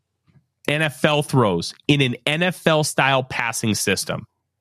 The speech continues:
to, that will translate to the N F L. And I think that part is important too. With that, that is our show.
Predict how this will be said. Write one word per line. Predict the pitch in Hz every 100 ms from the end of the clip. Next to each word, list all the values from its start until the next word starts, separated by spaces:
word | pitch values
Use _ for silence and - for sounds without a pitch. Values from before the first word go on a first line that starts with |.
| _ _ - _ _ _ -
to, | - 131
that | 139 -
will |
translate | 117 - 117 110 104 -
to | 101
the | 92 95
N | 82
F | - -
L. | - _ -
And | 104
I |
think | - 117
that | 110 98
part | - 98 90
is |
important | 85 - 78 - -
too. | - - _ _ _ _ _ _
With | 131 131
that, | 170 202 - _ _ _ _ _ -
that | 127
is | 107
our | 95
show. | - 165 196